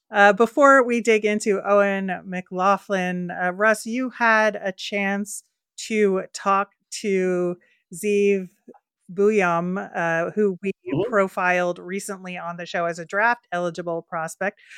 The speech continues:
Speaker 1: but he plays with Flyers prospect Massimo Rizzo. Uh, so, uh, did you have a chance to ask him about Rizzo?
Speaker 2: I did. I did. And here's his quote. He was really super positive. Like,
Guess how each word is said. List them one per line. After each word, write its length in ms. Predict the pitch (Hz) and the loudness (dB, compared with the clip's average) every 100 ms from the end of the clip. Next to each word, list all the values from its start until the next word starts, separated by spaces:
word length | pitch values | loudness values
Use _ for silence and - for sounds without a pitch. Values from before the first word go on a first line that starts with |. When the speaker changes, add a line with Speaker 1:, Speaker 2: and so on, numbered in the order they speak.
| - | -12
Speaker 1:
but 100 | 269 | -6
he 120 | 247 339 | -2 -2
plays 400 | 320 269 240 233 | 2 4 4 2
with 140 | 208 - | -2 -2
Flyers 460 | 233 285 294 190 - | 0 2 2 0 0
prospect 560 | 196 180 - 190 - | 2 2 0 -4 -4
Massimo 540 | 190 190 202 202 185 180 | -4 -4 -4 -4 -4 -4
Rizzo. 600 | 185 202 180 156 160 165 | -2 -2 0 -2 -2 0
Uh, 120 | 170 175 | 0 2
so, 360 | 208 196 180 _ _ - | 2 2 0 _ _ 0
uh, 140 | 190 | 0
did 180 | 185 208 | 2 4
you 60 | 220 | 4
have 80 | |
a 60 | 208 | 4
chance 320 | - 233 220 | 2 0 0
to 80 | 214 | -2
ask 420 | 190 196 214 - | 0 2 0 -2
him 460 | - 202 196 190 185 180 - | -6 -2 -2 -4 -6 -8 -8
about 560 | 180 - 190 226 269 - | -8 -4 2 4 2 0
Rizzo? 400 | 160 147 170 165 _ _ _ _ _ _ - | -4 -4 -8 -16 _ _ _ _ _ _ 0
Speaker 2:
I 100 | 143 | 6
did. 360 | 170 139 101 - _ _ | 8 8 6 -2 _ _
I 100 | 120 | -2
did. 300 | 123 139 127 | 0 2 2
And 160 | 110 120 | 0 -2
here's 260 | 151 156 143 | 0 -2 -4
his 140 | 127 | -8
quote. 440 | - 131 120 101 113 | -2 4 4 4 0
He 100 | 123 | -4
was 160 | 113 | -4
really 300 | 110 135 127 | 0 2 2
super 340 | 120 131 110 113 | -2 -4 -4 -4
positive. 520 | 113 104 101 104 98 | 2 2 2 -2 -2
Like, 220 | 104 101 | -2 -2